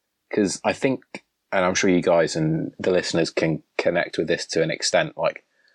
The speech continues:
when you're beaten by a team, if you're beaten well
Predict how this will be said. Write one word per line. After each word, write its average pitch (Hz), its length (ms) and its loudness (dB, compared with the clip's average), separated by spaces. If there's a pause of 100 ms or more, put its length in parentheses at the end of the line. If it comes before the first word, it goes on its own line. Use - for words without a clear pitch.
(120)
when 120 440 4
you're 104 180 4
beaten 95 460 0
by 87 180 4
a 80 60 2
team, 82 460 0
if - 180 0
you're 135 140 4
beaten 85 580 -2 (120)
well 82 640 0